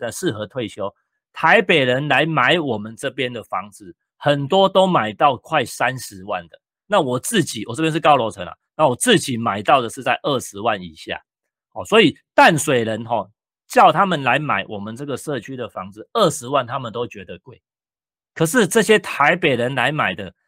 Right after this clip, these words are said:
买三十万他们都觉得很便宜。为什么？为什么？因为他们住在台北，我记得那时候大概二零零七年、二零零八年之前，台北一坪啊，随便都是七八十万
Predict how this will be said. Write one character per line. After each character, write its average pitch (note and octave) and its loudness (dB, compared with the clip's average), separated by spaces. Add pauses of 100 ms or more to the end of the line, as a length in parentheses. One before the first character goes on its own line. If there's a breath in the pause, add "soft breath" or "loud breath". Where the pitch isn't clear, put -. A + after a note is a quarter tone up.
(100)
买 C3+ -2
三 A3 2
十 D3+ -2
万 D#3+ 4
他 D3+ 0
们 D3 -4
都 D3+ -2
觉 A#2+ -6
得 A#2 -6
很 F#2+ -16
便 G2+ -18
宜。 F2 -18 (220)
为 - 4
什 B2 -2
么？ F#2 -10 (920)
为 F#3 4
什 - -4
么？ F2+ -10
因 E3+ -4
为 D#3+ -2
他 - -10
们 D#3 -4
住 D#3 -8
在 D3 4
台 A#2+ -8
北， G2 -10 (220 soft breath)
我 C3+ -10
记 F3 -2
得 D#3 2
那 D#3 4
时 - -2
候 C3 4
大 D3 0
概 C#3+ 4
二 D#3 -2
零 C#3 -4
零 B2 -8 (160)
七 D3 -2
年、 A2+ -6
二 C#3 -2
零 C3 -6
零 A2+ -10
八 B2 2
年 G#2 -8
之 A#2 -12
前， F#2 -10 (340)
台 C3+ 0
北 B2 0
一 - -4
坪 F#2+ -10
啊， F2 -12
随 B2 -4
便 C#3 2
都 B2+ 0
是 B2 -6 (180)
七 C#3+ -2
八 C3+ 4
十 G#2+ -6
万 A#2+ 0